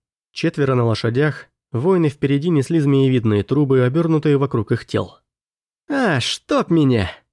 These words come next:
Я шагнул на обломки дерева. Советник Гетмон быстренько уползал, но я утратил интерес к нему и уж тем более не собирался ему помогать.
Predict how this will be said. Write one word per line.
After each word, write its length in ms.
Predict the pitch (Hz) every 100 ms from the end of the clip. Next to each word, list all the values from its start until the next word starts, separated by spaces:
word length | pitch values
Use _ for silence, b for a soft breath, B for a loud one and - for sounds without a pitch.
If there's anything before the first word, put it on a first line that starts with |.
| _ _
Я 240 | - 107 151
шагнул 400 | 170 143 151 151
на 140 | 151
обломки 400 | 131 120 113 117
дерева. 420 | 101 92 87 87 - _ _ _ _
Советник 500 | - 196 233 202 170
Гетмон 420 | 135 135 160 160
быстренько 420 | 131 - 131 123
уползал, 640 | 131 123 131 110 95 90 _ _ _ _
но 100 | 160
я 160 | 202 185
утратил 400 | 160 185 156 143
интерес 380 | 123 143 151 -
к 60 |
нему 320 | 117 101 95 82 -
и 100 | 156
уж 160 | 135
тем 200 | - 123
более 240 | 139 131 123
не 80 |
собирался 540 | 120 131 131 131 123 127
ему 180 | 120 113
помогать. 560 | 127 131 98 95 -